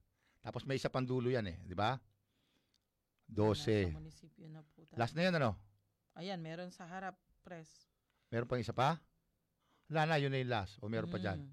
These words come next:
Speaker 1: Ayan yan, yun yung pang-labing tatlo. Yan, yun, yun. Binutas na yan eh. Tama-tama, no? Bilang trese, no?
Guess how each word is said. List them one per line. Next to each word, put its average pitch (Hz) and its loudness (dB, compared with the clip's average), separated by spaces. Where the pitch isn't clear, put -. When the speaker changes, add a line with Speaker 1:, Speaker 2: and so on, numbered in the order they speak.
Speaker 1:
Ayan 214 6
yan, 208 6
yun 185 2
yung - -6
pang-labing 190 4
tatlo. 160 4
Yan, 143 4
yun, 131 0
yun. 120 0
Binutas 123 -2
na 120 -2
yan 113 -2
eh. 87 -6
Tama-tama, 131 2
no? 107 -2
Bilang 104 0
trese, 107 -6
no? 107 -12